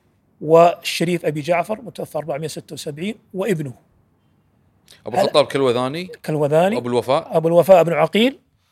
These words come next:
Speaker 1: و، آه،
Speaker 2: الشريف.
Speaker 1: آه، الشريف أبي جعفر صاحب كتاب الإرشاد، وكذلك آه، ابنه، غيره من تلاميذه.
Speaker 2: وأول من تكلم عن تصحيح الروايات هو؟
Speaker 1: القاضي أبو يعلى على غرار المذهب على حسن بن حامد، لكن
Speaker 2: جميل.
Speaker 1: كلامه كان بكتاب الروايتين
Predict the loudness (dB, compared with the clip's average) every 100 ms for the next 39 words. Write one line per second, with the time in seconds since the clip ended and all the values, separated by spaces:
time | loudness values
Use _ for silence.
0 | _ 6 10 10 6 2 6 6 6 6
1 | 4 4 2 2 0 0 0 2 2 2
2 | 6 4 6 6 6 4 2 0 0 -2
3 | -2 -4 4 4 4 _ _ _ _ _
4 | -2 0 2 4 4 2 -6 -8 _ _
5 | _ -4 0 4 4 2 -2 -6 -6 -8
6 | -12 6 10 10 8 -2 -4 -4 -4 0
7 | 0 2 0 -2 -6 -2 -2 -2 -4 -8
8 | -10 -6 -8 -8 -10 -6 -4 -4 -4 -4
9 | 0 0 -2 -4 _ _ -6 -4 -4 -6
10 | 6 6 6 4 6 6 6 2 2 4
11 | 8 8 8 6 0 2 2 0 -6 -14
12 | -16 -18 -4 0 2 2 0 4 6 6
13 | 4 2 4 4 2 -2 6 6 6 4
14 | 4 2 0 -10